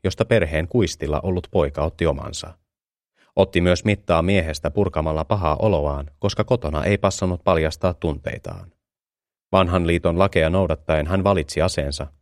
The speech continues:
eikä käyttänyt koskaan kättä pidempää. Kärsittyään useita vankilarangaistuksia,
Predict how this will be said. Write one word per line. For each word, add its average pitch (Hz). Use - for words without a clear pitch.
eikä 107
käyttänyt 90
koskaan 76
kättä 82
pidempää. 78
Kärsittyään 92
useita 85
vankilarangaistuksia, 76